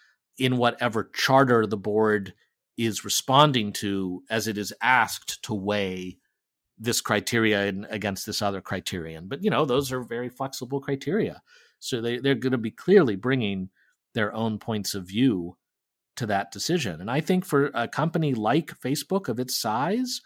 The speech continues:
and for a decision then of this impact, I like the idea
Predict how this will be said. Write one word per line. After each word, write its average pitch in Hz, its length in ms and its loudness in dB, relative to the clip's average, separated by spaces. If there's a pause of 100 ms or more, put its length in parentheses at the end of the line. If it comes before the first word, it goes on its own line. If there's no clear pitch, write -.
(240)
and 123 160 -4
for 123 80 2
a 110 60 4
decision 160 600 0
then 170 240 4
of 107 180 0
this 135 320 0 (180)
impact, 170 680 -4 (760)
I 170 380 6
like 143 340 4
the 180 140 4
idea 139 720 2